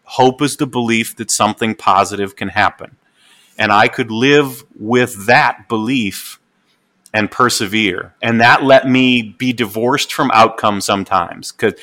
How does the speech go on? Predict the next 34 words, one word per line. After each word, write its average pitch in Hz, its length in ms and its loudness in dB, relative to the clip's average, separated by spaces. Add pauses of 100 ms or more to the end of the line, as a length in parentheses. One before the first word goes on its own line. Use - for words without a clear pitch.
(140)
it 123 140 -4
let 131 180 0
me 143 120 2
just 135 440 0
keep - 380 -2
agitating, 104 920 0
just 120 280 -4
keep 123 280 -4
asking, 110 580 0 (280)
just 120 320 -2
keep 123 260 -4
making 113 440 0
things 110 420 -4
happen 101 600 0 (420)
with, 151 260 2
responsibly. 117 840 2 (360)
You 160 120 4
know, 131 100 8
like, 120 160 6
I'm 127 140 6
not 139 180 6
out 135 200 6
there 123 140 4
pushing 123 420 -2
people 120 320 0
or 120 140 4
yelling 110 360 4
at 110 100 0
doctors 107 560 2
or 101 100 -4
something, 95 420 -4 (320)
but 127 240 0 (640)
just - 320 0
keeping 170 760 0